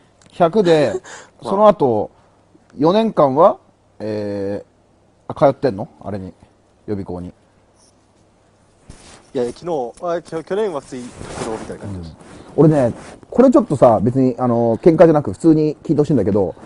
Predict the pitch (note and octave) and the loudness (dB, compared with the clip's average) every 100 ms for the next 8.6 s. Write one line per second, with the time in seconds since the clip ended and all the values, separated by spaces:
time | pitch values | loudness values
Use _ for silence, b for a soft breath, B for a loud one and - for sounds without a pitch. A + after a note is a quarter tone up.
0 | B - D3 _ _ - - _ - B3+ | B -4 -4 _ _ -20 -20 _ -4 -2
1 | A#3+ C4+ C#4 C4+ B2+ - G#3+ - G#2 F#2+ | 0 4 6 6 4 0 -2 0 -2 -4
2 | G2+ F#2+ F#2+ - - _ - - _ _ | -6 -8 -10 -14 -20 _ -20 -20 _ _
3 | _ - - - - _ _ _ _ _ | _ -20 -20 -20 -20 _ _ _ _ _
4 | _ _ - A2 A#2+ A2 C#3 A2 - - | _ _ -14 -6 -6 -6 -12 -14 -16 -16
5 | D#3+ G3+ C4+ _ _ _ _ _ _ _ | -4 -4 -4 _ _ _ _ _ _ _
6 | _ - D3 C#3+ A#2+ _ - C3 A2 C#3 | _ -2 0 0 -4 _ -6 -6 -6 -8
7 | B2 - - - F3 A3+ B3 F3 C3+ B2 | -10 -10 -20 -10 0 2 2 2 2 0
8 | G#2+ C#3 C#3+ G2+ D#2 F2+ | 0 2 2 0 -8 -10